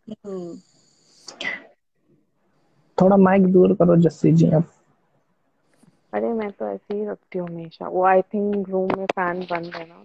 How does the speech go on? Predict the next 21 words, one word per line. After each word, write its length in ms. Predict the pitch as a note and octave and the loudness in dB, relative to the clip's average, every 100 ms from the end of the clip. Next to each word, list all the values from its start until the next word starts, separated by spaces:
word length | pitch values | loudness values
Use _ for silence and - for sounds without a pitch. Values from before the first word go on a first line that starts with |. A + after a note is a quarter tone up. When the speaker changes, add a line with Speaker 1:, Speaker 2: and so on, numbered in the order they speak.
| _ | _
Speaker 3:
तो 60 | G#3 - - _ - - | -20 -20 -20 _ -12 -12
इस 220 | - F3+ | -12 -16
वजह 220 | - F#3 | -14 -14
से 160 | - F#3+ | -16 -20
शायद। 260 | - - _ _ _ _ _ _ _ _ _ _ _ _ _ - - - - - G3+ - - - _ - D#3 | -20 -20 _ _ _ _ _ _ _ _ _ _ _ _ _ -20 -14 -12 -10 -12 -12 -12 -12 -14 _ 0 2
Speaker 2:
या 280 | C#3+ C#3+ | 4 4
राधिका 500 | C#3+ D3 D3 C#3+ C#3 | 4 4 4 2 2
जी, 240 | C#3+ C#3+ D3 - _ - | 2 0 -4 -8 _ -18
Speaker 1:
या। 540 | G3 G3 F#3 F3 E3+ F3 - - | -10 -6 -6 -8 -10 -14 -16 -4
Speaker 2:
आपने 500 | D#3+ D#3+ E3 F3 F3 F3 _ _ _ _ D#3+ | 0 0 -2 -2 -4 -4 _ _ _ _ -2
जो 200 | E3 E3 | 2 2
points 640 | - D#3+ E3 E3 - - | 2 2 6 4 4 2
note 480 | E3 D3+ D3 D#3 D#3 | 2 4 4 4 2
किए 340 | - D#3 D#3+ | 2 4 4
थे, 480 | E3 D#3 D#3 F#3 _ _ _ - - - - _ _ _ | 4 2 2 2 _ _ _ -20 -18 -18 -20 _ _ _
song 400 | - D3+ D3+ D#3 | -4 0 0 2
नहीं 120 | F3 | 4
बोलूंगा, 460 | E3 D3+ D3 D3+ D3+ | 4 4 4 4 4
हमारे 420 | D3 D3 C#3+ D3 | 4 4 4 4
जो 140 | D#3 | 4
emotions 840 | D3 C#3+ C#3+ C#3+ - D#3+ D#3 C#3+ | 4 4 4 2 4 6 6 4